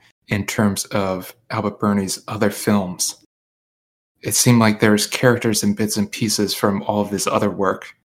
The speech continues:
that came prior. So I like that little,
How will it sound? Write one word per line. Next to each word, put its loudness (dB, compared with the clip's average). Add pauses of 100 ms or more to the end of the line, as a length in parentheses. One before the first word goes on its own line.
(220)
that -4
came 2
prior. 0 (720)
So 2
I 6
like 4
that 4
little, -2